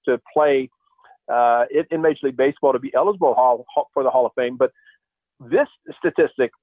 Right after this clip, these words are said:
tells me more than anything about the longevity, guys who can pitch a long time. The Major League Baseball pension, which is probably the best as far as when it can start, when you can take it, but it used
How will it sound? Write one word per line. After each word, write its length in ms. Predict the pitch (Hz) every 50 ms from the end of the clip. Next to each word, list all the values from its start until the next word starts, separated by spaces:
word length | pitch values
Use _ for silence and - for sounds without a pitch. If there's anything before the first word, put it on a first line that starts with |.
| - _ _ 143 -
tells 260 | - 180 156 156 143 - -
me 120 | 143 135
more 240 | 131 139 139 143 131
than 120 | 123 123 -
anything 420 | 143 147 147 139 - _ 120 95 - _ _ _ _ _ _ _ - -
about 300 | - 139 131 147 143 143 -
the 220 | - 135 131 135 - - _
longevity, 640 | 151 127 131 131 127 120 127 147 143 131 123 113 107
guys 280 | 107 127 123 139 131 120
who 80 | 127
can 160 | 117 - 127 117 - -
pitch 160 | - - - -
a 40 | 117
long 240 | 113 110 113 117 113 -
time. 240 | 135 123 110 104 95 _ _ _ _ _ _ _ _ _ _ _ -
The 180 | 143 160 156 147
Major 420 | 147 139 147 175 226 247 - 240
League 160 | 202 185 151
Baseball 440 | 151 160 165 - - - 143 127 - - -
pension, 300 | 143 139 131 - 123 107
which 200 | 113 113 - -
is 100 | 117 -
probably 440 | - - 151 165 170 165 147 135 131 120
the 100 | 113 110
best 300 | 110 113 117 92 - - - - - _ _ _ _ _ _
as 60 | 117 - _
far 200 | - 135 131 160
as 80 | 156 160 - 131
when 220 | 123 139 160 185
it 100 | 202 -
can 140 | - 160 143
start, 400 | - _ - 127 117 110 113 - - _ _ _ _ _ _ _ _ _ _ _ _
when 240 | - 117 135 160
you 60 | 185 196
can 160 | - 180 160 -
take 140 | 160 131 120 -
it, 140 | 120 110 - _ _ _ _ _ _
but 120 | - 135 139
it 140 | 156 175 -
used 260 | 165 202 277 277 -